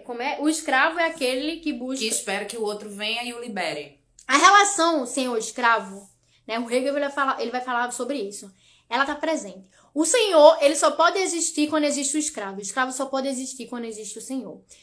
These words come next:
Speaker 1: Né? Aqui nas redes sociais, por exemplo, a gente vê muito esse comportamento dos mestres, né? Aqueles que tão apontando o caminho. É muito engraçado que uma vez eu tava vendo um coach. E ele, e ele dizia assim: "Você está perdido?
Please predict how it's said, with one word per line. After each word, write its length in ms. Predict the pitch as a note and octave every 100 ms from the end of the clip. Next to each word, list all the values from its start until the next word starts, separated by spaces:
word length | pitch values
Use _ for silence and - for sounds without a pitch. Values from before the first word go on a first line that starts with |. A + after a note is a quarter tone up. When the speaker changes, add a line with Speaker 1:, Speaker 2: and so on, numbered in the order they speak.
| -
Speaker 1:
Né? 80 | A#3+
Aqui 160 | B3 F#4
nas 120 | F4
redes 140 | D#4
sociais, 420 | C#4 C4+ B3+ C4+
por 120 | - C4
exemplo, 280 | G#3 A3
a 40 | B3+
gente 140 | C4
vê 100 | C4+
muito 160 | C4 C#4+
esse 140 | F4
comportamento 720 | E4 D#4 D4+ D#4+ C#4+ B3+ D#4 - - -
dos 240 | C#4 G#4+
mestres, 640 | A#4 G4 C4 - C4 - - _ _ -
né? 80 | A3+
Aqueles 300 | A3+ C4 C4
que 100 | C#4
tão 140 | C4
apontando 420 | B3 B3 A#3+ A3+
o 20 |
caminho. 720 | G#3+ A3+ G#3 G#3 G#3+ G3+ F#3+ F#3+ - -
É 140 | A3+
muito 140 | A#3+ D#4+
engraçado 420 | C4 A#3 B3 G#3+
que 60 |
uma 100 | G3+
vez 100 | G#3+
eu 60 | A#3
tava 160 | A#3 A3+
vendo 160 | A#3
um 60 | G#3+
coach. 440 | - G#3+ G3 - F#3+ - _ - - _ _ _ _ _ _ _ _ _ - - -
E 160 | B3
ele, 380 | B3+ C#4 D4 D#4
e 100 | C#4
ele 140 | C#4 C4+
dizia 160 | B3
assim: 140 | D#4 C4+
"Você 180 | D#4 F#4
está 180 | F4+
perdido? 760 | - C#4 B3+ E4 C#4+ A#3 F#3+